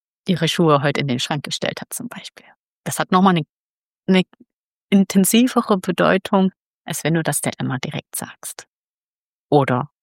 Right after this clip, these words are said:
kannst du auch gerne vor den Kuscheltieren machen. Wenn du die Emma abends zum Bett bringst, wenn du deine Tochter, deinen Sohn abends ins Bett bringst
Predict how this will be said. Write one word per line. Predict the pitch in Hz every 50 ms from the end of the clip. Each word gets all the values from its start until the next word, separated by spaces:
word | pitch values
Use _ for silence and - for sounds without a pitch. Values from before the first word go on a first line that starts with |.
| _ _ _ _ _ _ _ _ -
kannst | - 156 143 - -
du | -
auch | - -
gerne | - 143 147 147
vor | - - 151
den | - 135 131
Kuscheltieren | - - 170 - 160 - - - - 156
machen. | - - - - - _ _ -
Wenn | - 147
du | 143 139 135 139 - _ _ _ - -
die | -
Emma | - 160 151 143 -
abends | - 139 135 135 - - -
zum | - 156 143 143 127
Bett | - 151 147 - -
bringst, | - - 147 147 175 185 - - - - _ _ _ _ _ _ _ _ _ _ _ _ _ _ -
wenn | 151 139
du | 127
deine | - 143 147 143 139 147 _
Tochter, | - - 160 - - - 135
deinen | 139 139 151
Sohn | - 165 165 151 -
abends | - 139 143 143 131 - - - - - -
ins | - - 143 -
Bett | - 151 143 _
bringst | - - - 139 147 160 -